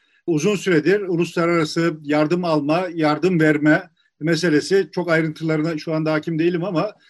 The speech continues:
e, yasa olarak kabul edilmiş ve bu çerçevede pek çok vakıf, dernek, e, karşılıklı olarak Türkiye'den işte Bosna'ya gidip yardım götürüyor ya da bir başka kuruluşun Türkiye'de bir takım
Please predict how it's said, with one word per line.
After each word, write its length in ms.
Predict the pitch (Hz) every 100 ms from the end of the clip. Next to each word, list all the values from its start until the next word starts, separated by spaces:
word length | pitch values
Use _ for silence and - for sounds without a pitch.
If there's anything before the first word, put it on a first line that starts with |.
| _ -
e, 80 | 165
yasa 340 | 156 160 208
olarak 320 | 175 160 202
kabul 220 | 165 175
edilmiş 440 | 220 214 220 190 170
ve 140 | 170
bu 80 | 180
çerçevede 680 | 190 175 160 139 147 208 - _ _ -
pek 200 | 196 202
çok 220 | 196 185
vakıf, 360 | 151 - 165 170 _ -
dernek, 560 | 156 165 147 185 - _ _ _ 160
e, 180 | 165
karşılıklı 500 | 160 165 160 190 190
olarak 340 | 175 151 180 -
Türkiye'den 500 | 185 165 160 160 156
işte 300 | 151 165 147
Bosna'ya 360 | 170 - 156
gidip 280 | 147 143 156
yardım 320 | 147 147 160
götürüyor 580 | 147 143 123 127 160 180 _ _ -
ya 120 | 165
da 160 | 185 156
bir 120 | 170
başka 340 | 165 - 190
kuruluşun 480 | 160 165 151 196 170
Türkiye'de 400 | 185 160 156 175
bir 80 | 165
takım 380 | 175 170 160